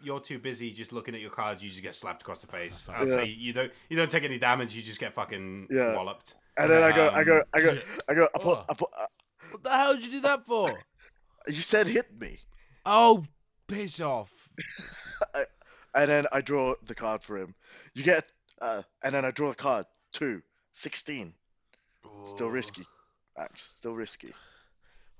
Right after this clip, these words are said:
Speaker 2: Oh, I don't know. I don't know. Uh.
Speaker 3: Hey, if you're gonna be a privateer, you have to risk some things.
Speaker 2: Okay,
Speaker 1: Risk is our
Speaker 2: okay,
Speaker 1: business,
Speaker 2: okay,
Speaker 1: son.
Speaker 2: okay. I d-, hit me again. Don't actually hit me, but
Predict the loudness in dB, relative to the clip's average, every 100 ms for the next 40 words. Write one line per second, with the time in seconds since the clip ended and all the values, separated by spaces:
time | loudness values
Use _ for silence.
0 | _ _ -20 -20 -20 _ _ -20 -20 -20
1 | _ _ _ _ _ _ _ _ _ _
2 | -20 -20 -20 -20 -20 _ _ _ _ _
3 | _ _ _ _ _ _ _ -20 -20 -20
4 | _ _ _ _ _ _ _ _ -6 -4
5 | -4 -12 -16 -10 -6 -6 -4 -4 -2 -2
6 | -2 -4 -4 -2 -4 -10 _ _ _ _
7 | _ _ _ _ _ _ _ _ _ _
8 | _ -20 -14 -12 -10 -10 -6 -4 -4 -8
9 | -14 -16 -16 -12 -8 -4 -4 -4 -2 -2
10 | -4 -6 -6 -6 -4 -4 -4 -8 -8 -6
11 | -8 _ _ -16 -16 -16 _ _ _ _
12 | _ _ _ _ _ _ _ _ _ _
13 | -10 -6 -2 -2 0 -2 -2 -2 -2 -2
14 | -2 -4 -6 -8 -10